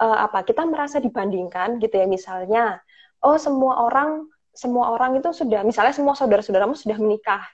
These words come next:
gitu. Misalnya kamu yang paling tua sendiri kok malah belum menikah gitu. Nah, sebenarnya jawaban itu apa? Artinya jawaban itu yang apa? Kalau kita kembalikan lagi ke kondisi yang sebenarnya adalah ya menikah itu bukan,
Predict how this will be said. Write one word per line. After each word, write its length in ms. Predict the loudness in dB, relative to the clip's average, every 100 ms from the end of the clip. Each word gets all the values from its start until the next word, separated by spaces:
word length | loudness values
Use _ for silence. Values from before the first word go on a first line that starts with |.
| -6
gitu. 240 | -2 -2
Misalnya 320 | -2 -2 -2
kamu 320 | 0 0 2
yang 120 | 0 0
paling 320 | 2 2 2
tua 240 | 4 4 4
sendiri 320 | 0 -2 0
kok 160 | 0
malah 160 | 4 2
belum 240 | 2 -4
menikah 320 | -4 -8 -8 -12 -14 -20 -20 -20 _ _
gitu. 320 | -2 0 -2
Nah, 240 | -2 -4 -14 -20 -2
sebenarnya 480 | 2 4 4 2
jawaban 400 | 4 2 2 0
itu 280 | 0 -2 0 -2
apa? 560 | -2 -2 0 0 -4 _ _
Artinya 440 | -4 -2 0 2 0
jawaban 400 | -2 -2 -2 -2
itu 400 | -2 0 -2 -2 _ _ _ 2
yang 400 | 4 4 2 -4
apa? 400 | -6 -6 -6 -10 -20 _ _ _ _ 2
Kalau 160 | 4 4
kita 240 | 2 0 4
kembalikan 480 | 4 4 4 4 4
lagi 240 | 4 2
ke 320 | 4 6 6 4
kondisi 360 | 2 2 2
yang 120 | 2
sebenarnya 680 | 2 -2 -2 0 0 0 -2
adalah 320 | -4 2 2
ya 160 | 4 4
menikah 400 | 4 0 -2 -6
itu 120 | -6 -2
bukan, 440 | -2 -2 -4 -4